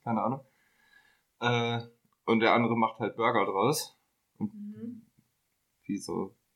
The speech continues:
Speaker 1: Veggie-Patties, die dann irgendwie püriert und zusammengeklöppelt sind. Das war so lecker. Das war echt gut. Und dann waren da noch so ein paar kleine Mehlwürmchen als Deko drauf.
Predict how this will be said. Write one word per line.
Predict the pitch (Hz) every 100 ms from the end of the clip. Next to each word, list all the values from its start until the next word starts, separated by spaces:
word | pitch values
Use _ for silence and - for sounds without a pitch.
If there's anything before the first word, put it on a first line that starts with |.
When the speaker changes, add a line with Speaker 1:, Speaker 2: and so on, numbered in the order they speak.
| _ _
Speaker 1:
Veggie-Patties, | 107 - 107 101 107 92 107 101 95 - - _ _ _ _ _
die | -
dann | 98
irgendwie | 87 98 98
püriert | - 101 101 101
und | 104
zusammengeklöppelt | - 98 101 95 - 104 - 98
sind. | - 104 110 - _ _ _ _ _ _ _ _ _ _ _
Das | 85 - -
war | -
so | - - 92
lecker. | 87 90 - 95 - - _ _ _ _ -
Das | - -
war | -
echt | - -
gut. | 98 101
Und |
dann | 104
waren | 107 117
da | 113
noch | 117
so | 120
ein | 120
paar | 117
kleine | 110 127 143
Mehlwürmchen | 156 185 180 180 185 190 - 175 180 - _ _ _ _ _ _ _
als | - 120 -
Deko | - 185 185 170
drauf. | 156 147 143 147